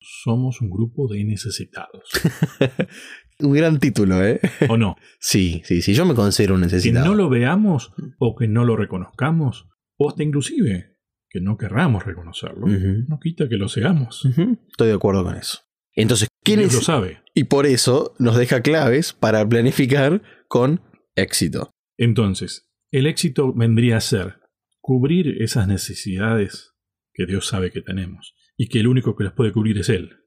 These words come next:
Speaker 2: Totalmente. <laughs>
Speaker 1: ¿No? Y ato esta idea con algo que dijimos al comienzo,
Speaker 2: Ujú.
Speaker 1: el tema de aprender.
Speaker 2: Sí.
Speaker 1: Quieras o no, esta vida es un aprendizaje.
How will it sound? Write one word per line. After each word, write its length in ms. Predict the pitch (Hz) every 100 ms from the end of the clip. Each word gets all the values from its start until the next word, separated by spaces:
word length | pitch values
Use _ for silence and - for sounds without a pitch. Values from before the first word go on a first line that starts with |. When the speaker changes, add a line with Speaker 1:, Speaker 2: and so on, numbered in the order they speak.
| -
Speaker 2:
Totalmente. 640 | 135 117 101 92 85 - -
<laughs> 460 | 147 - 143 - -
Speaker 1:
¿No? 280 | 104 151 _ _ _ _ _ -
Y 140 | 117 120 -
ato 360 | 143 156 - 165
esta 200 | - 139
idea 640 | 135 151 127 110 139 - _
con 160 | 95 98
algo 220 | 107 98
que 80 | 95
dijimos 460 | 95 113 104 92
al 80 | 92
comienzo, 440 | 95 98 92 104
Speaker 2:
Ujú. 120 | 95 101
Speaker 1:
el 160 | 104
tema 240 | 139 107 104
de 80 | 98
aprender. 540 | 98 95 110 156 127 _ _ -
Speaker 2:
Sí. 220 | - 90 - - _ _ _
Speaker 1:
Quieras 280 | 143 151 127
o 40 |
no, 240 | 131 135 -
esta 320 | 165 - 151
vida 440 | 151 165 120 143 - _ _ _ _ -
es 300 | 123 135 - -
un 140 | 123
aprendizaje. 920 | 113 104 95 92 - 123 - 110